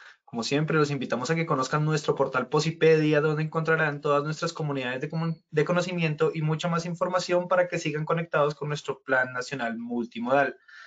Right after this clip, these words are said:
También recuerden que en w w w punto posipedia talleres web punto com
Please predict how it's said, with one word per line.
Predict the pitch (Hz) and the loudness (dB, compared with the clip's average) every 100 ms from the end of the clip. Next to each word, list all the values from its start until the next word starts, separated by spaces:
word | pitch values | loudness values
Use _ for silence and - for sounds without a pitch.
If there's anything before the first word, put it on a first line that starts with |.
| _ _ | _ _
También | - 135 131 | -2 0 0
recuerden | 139 185 180 151 139 | 2 6 6 4 -2
que | - 135 | -4 -4
en | 123 | -4
w | 120 139 135 | -2 0 2
w | 147 151 160 | 4 4 6
w | 165 160 | 4 2
punto | 180 165 165 | 0 0 0
posipedia | 165 160 160 156 165 | 0 -2 0 2 4
talleres | 170 170 156 | 4 4 2
web | 151 156 151 - | 2 2 2 -4
punto | - 175 180 180 | -4 0 0 2
com | 175 180 | 0 0